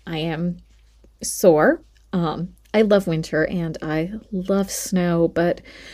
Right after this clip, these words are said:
shoveling starts to get old. We'll see how much snow there is by the time this episode drops in March.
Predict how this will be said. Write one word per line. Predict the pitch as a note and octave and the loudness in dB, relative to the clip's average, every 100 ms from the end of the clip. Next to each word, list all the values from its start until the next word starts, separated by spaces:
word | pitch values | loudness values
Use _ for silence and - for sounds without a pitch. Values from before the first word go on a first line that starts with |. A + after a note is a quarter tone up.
| - - | -20 -16
shoveling | - - A3+ F#3+ D#3+ C#3+ D3 | -6 6 8 8 4 2 -4
starts | - D#3+ D3+ - | -2 -2 -2 -2
to | - | -2
get | - - - | 0 -2 0
old. | D#3+ D#3 - - - - | 2 2 -2 -6 -14 -6
We'll | F3+ F3+ F3+ F3+ | 2 4 4 0
see | - - A4 A#4 | -6 0 2 4
how | |
much | C#4+ G3 | 4 2
snow | - F#3+ | 0 0
there | F#3 F3+ | 2 4
is | F3+ | 2
by | F3+ F#3+ | 0 -6
the | G3 | -4
time | G#3+ G3 | -4 -4
this | A3 | -4
episode | - G#3 A#3 G#3+ | -6 -6 -4 -2
drops | A3+ A3 B3 | -2 -2 0
in | |
March. | B3 C4 A#3+ - - | 2 2 0 -6 -12